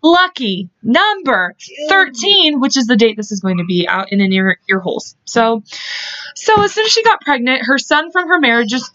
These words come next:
Speaker 1: with Frederick died.
Speaker 2: Jesus.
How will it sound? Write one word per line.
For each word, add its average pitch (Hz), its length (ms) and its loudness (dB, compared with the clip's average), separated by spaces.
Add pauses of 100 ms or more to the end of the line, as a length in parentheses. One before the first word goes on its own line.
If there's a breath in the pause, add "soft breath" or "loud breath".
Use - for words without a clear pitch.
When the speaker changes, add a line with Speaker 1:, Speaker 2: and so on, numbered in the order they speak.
(180)
Speaker 1:
with 220 220 4
Frederick 226 560 -2 (100)
died. 151 360 -2 (1900)
Speaker 2:
Jesus. 262 360 -2